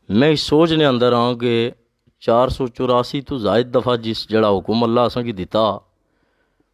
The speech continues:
ਉਸ ਪਾਸੇ ਤੇ ਇਸ ਵੇਲੇ ਜੀ ਅਸਾਂ ਇੱਕ ਕਦਮ ਵੀ ਨਹੀਂ ਚਾਹਿਆ।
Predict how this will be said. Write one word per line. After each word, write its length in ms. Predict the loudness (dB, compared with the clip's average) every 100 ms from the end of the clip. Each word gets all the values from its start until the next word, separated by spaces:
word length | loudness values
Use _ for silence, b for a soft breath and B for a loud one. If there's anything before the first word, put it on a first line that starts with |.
| -16
ਉਸ 180 | -12 -4
ਪਾਸੇ 260 | -2 0 -2
ਤੇ 160 | -2 -2
ਇਸ 160 | -2
ਵੇਲੇ 180 | -4 -4
ਜੀ 180 | -4 -4
ਅਸਾਂ 220 | -2 -4
ਇੱਕ 120 | -4 -4
ਕਦਮ 280 | -4 -2 -2
ਵੀ 140 | -2
ਨਹੀਂ 120 | -2
ਚਾਹਿਆ। 380 | -4 -4 -6